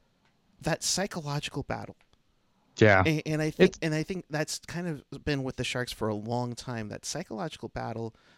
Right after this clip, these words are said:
Speaker 1: that gets in their heads and it just deflates this team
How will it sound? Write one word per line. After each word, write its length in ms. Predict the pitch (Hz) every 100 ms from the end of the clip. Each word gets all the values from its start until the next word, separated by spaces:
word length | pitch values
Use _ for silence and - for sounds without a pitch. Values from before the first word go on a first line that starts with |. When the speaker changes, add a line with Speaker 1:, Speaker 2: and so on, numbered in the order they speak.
| -
Speaker 1:
that 180 | 120 -
gets 240 | 123 -
in 80 | 139
their 120 | 120
heads 360 | 117 120 117 - -
and 120 | 120
it 80 | 110
just 300 | 135 - - _ _ -
deflates 600 | - - - 117 117 -
this 240 | 117 -
team 360 | - 123 113